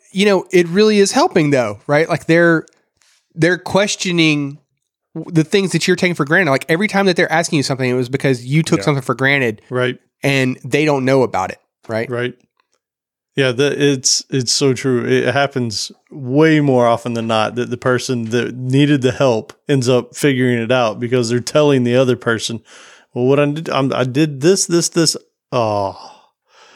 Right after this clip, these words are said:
Speaker 2: Yeah.
Speaker 3: I mean, that's
Speaker 2: A lot of times,
Speaker 3: exact-
Speaker 2: uh, just, uh, ask-, asking good questions is good too. You'd be like, "Well, so I think it got to here, but I don't know how to tell. So here's the five weird, weirdo ways I've been trying to figure out if it stopped here." And you're like, "Well, did it send an email?" And you're, "Well, well, yeah, I mean,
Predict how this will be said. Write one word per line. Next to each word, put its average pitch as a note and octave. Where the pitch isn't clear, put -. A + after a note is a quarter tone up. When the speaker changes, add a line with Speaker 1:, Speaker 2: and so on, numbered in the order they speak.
Speaker 2:
Yeah. C3+
Speaker 3:
I D#3
mean, D3
that's D3+
Speaker 2:
A D#3
lot D3+
of A#3
times, C#3+
Speaker 3:
exact- A#2
Speaker 2:
uh, -
just, D3
uh, B2+
ask-, C#3
asking B2+
good A#2
questions A#2+
is G2+
good G#2+
too. B2
You'd A2
be A2
like, G#2
"Well, C3+
so D#3
I B2
think A3+
it A#3
got D3+
to C#3
here, D3+
but B2
I -
don't D3+
know D3+
how C3+
to A#2+
tell. A#2+
So A#2
here's C#3
the B2
five C#3
weird, B2
weirdo B2+
ways B2
I've A2
been A2
trying B2+
to A#2
figure B2
out A#2
if -
it G#2
stopped -
here." C3
And A2
you're G2+
like, G2
"Well, G#2+
did G#2
it G2
send G#2
an -
email?" B2
And C#3
you're, G2
"Well, -
well, D#3+
yeah, F3
I D#3
mean, D3